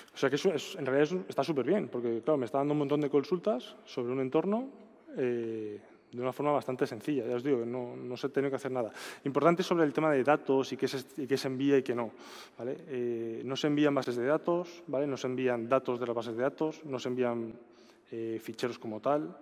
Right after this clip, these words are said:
¿vale? Todo lo que se envían son logs y eventos. Todo lo que no esté en esos logs y eventos no se envía a, a O M S, ¿vale? Por el tema de seguridad, etcétera, no se envían passwords, no se envían usuarios, lo único que se envían son, son logs,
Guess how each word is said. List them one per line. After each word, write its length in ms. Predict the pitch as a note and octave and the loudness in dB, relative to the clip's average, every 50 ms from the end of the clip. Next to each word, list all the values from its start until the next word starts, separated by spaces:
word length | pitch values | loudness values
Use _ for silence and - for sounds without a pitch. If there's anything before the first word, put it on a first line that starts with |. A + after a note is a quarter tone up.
| - - - - - - - _ | -20 -20 -20 -20 -20 -20 -16 _
¿vale? 200 | - B2 C3 C3+ | 0 0 0 2
Todo 140 | - C#3+ C#3+ | 4 6 6
lo 80 | C#3+ C#3 | 6 4
que 100 | C#3+ C#3 | 4 2
se 80 | C#3+ | 0
envían 340 | C3+ C3+ D3 D3+ D#3+ D#3 D3 | 0 2 4 4 4 2 2
son 260 | - C3+ B2 A#2+ A#2+ | 0 -2 -2 0 0
logs 300 | B2+ C#3 D3+ D3 - - | 2 2 0 0 -2 0
y 100 | D#3 C3 | 2 2
eventos. 440 | A#2+ A#2+ B2 B2 A#2 - G#2 - - | 4 4 2 2 0 -4 -10 -10 -4
Todo 120 | - C3 | -2 0
lo 120 | C3 C3 B2 | 0 2 2
que 60 | C3+ | 0
no 60 | C3 | 0
esté 160 | A#2 - C#3+ | 0 0 0
en 80 | C3+ B2+ | 0 0
esos 220 | A2 - A2+ - | -2 -4 -6 -2
logs 240 | B2+ C3 C3 - - C3 | 0 0 0 0 0 0
y 40 | |
eventos 360 | B2+ C3+ C#3 C#3 - D#3 - - | 0 0 0 0 -2 -4 -4 -4
no 100 | B2+ A2+ | -6 -6
se 100 | B2 A#2+ | -6 -4
envía 340 | A#2+ A#2+ A#2 A#2 A#2+ A#2+ - - - - - - - - _ _ _ | -2 0 0 0 -2 -4 -8 -14 -20 -20 -20 -20 -20 -20 _ _ _
a, 220 | B2 A#2+ A#2 A#2 A2 - - _ _ - | -12 -12 -12 -12 -14 -18 -20 _ _ -10
a 40 | A2+ | -6
O 120 | A2 A2 | -6 -4
M 120 | A2 G#2+ | -4 -6
S, 180 | G#2+ G#2 - - - - | -8 -10 -12 -16 -16 -8
¿vale? 120 | A2+ A#2 A#2 | -6 -4 -4
Por 100 | A#2 A2 | -4 -4
el 60 | G#2 | -6
tema 180 | - A2+ A#2 A2+ | -6 -6 -6 -6
de 40 | |
seguridad, 520 | G#2 - A2 G#2+ G2+ G#2 B2+ C3+ C3 B2+ A#2+ | -8 -8 -10 -8 -6 -2 2 2 2 2 0
etcétera, 300 | G#2+ - C3 B2+ C#3 C3 | -4 -6 -4 -2 -2 -2
no 100 | B2 A#2 | -2 -4
se 100 | - B2 | -4 -4
envían 220 | A#2+ A#2+ A2 G#2+ | -4 -6 -6 -2
passwords, 440 | - C3+ C#3+ C#3 D3 D3+ D3+ D3 - | 0 2 2 2 0 -2 -2 -2 -4
no 80 | A#2+ G#2+ | -8 -8
se 80 | - | -8
envían 240 | A#2 A2 A2 G#2+ G#2+ | -8 -6 -6 -8 -8
usuarios, 500 | G#2 - C#3 C#3 C#3 C#3+ C#3+ C#3+ C#3+ - - - - - - - - - - _ | -6 0 0 2 2 2 0 -2 -4 -6 -12 -16 -16 -14 -14 -14 -16 -18 -14 _
lo 80 | - C3+ | -4 -2
único 140 | C3+ C3+ C3+ | -2 2 2
que 60 | C#3 | 2
se 120 | - C#3+ | 2 2
envían 260 | C3 C3+ C#3+ D3 C#3+ B2+ | 0 2 4 2 2 2
son, 300 | - C3 A#2+ A#2+ A#2+ - | -2 -4 -4 -4 -6 -4
son 200 | - C3 B2+ C3 | -4 -2 2 6
logs, 320 | D3+ F3+ G#3+ - - - | 6 6 6 4 -2 -12